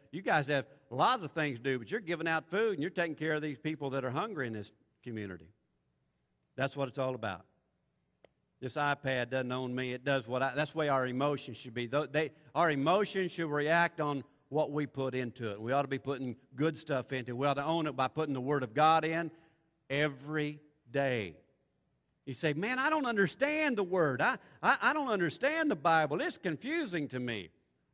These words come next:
Let me, let me give you a great place to start,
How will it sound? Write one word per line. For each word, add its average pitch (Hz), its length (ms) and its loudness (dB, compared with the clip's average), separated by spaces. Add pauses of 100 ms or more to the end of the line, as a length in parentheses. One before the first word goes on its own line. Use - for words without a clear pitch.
(320)
Let 202 120 0
me, 262 160 -4 (180)
let 220 140 2
me 302 100 -2
give 226 220 0
you 202 100 6
a 151 80 6
great 147 480 2
place 170 320 0
to 147 140 -6
start, 123 480 -4